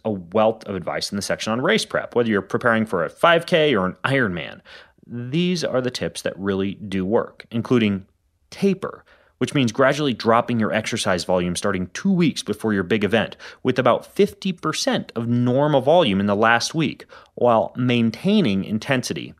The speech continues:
Now, I certainly agree with this concept, but with the caveat that I'll often taper for just four to five days before mini races, and only do a big long taper before a very important event, like, say, World Championships. This is because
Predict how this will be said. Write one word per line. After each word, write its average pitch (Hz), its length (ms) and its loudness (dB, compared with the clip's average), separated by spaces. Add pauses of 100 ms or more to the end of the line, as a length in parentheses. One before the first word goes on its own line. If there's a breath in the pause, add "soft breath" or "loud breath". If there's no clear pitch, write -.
(320 loud breath)
Now, 139 100 0
I 160 120 2
certainly 160 500 0
agree 113 240 2
with 107 140 0
this 85 160 -4
concept, - 500 -6
but 143 400 0
with 135 160 -8
the 120 80 -2
caveat 151 640 0
that - 180 0 (320 loud breath)
I'll 190 180 4
often 123 420 2 (160)
taper 160 420 -2
for 117 160 -4
just 107 240 -2 (100)
four 143 340 0
to 117 100 -8
five 92 420 2
days 107 440 2
before 90 280 -4
mini 107 300 2
races, 78 420 -6 (240 loud breath)
and 170 140 0
only 208 160 2
do 135 160 2
a 92 40 2
big 107 240 -2
long 101 400 2
taper 127 340 -4
before 117 280 0
a 104 60 2
very 104 200 2
important 90 420 -4
event, 87 300 -8
like, 82 160 -10
say, 92 300 -2
World 107 380 0
Championships. 92 840 -6 (320 loud breath)
This 147 160 -4
is 160 100 -2
because 120 360 0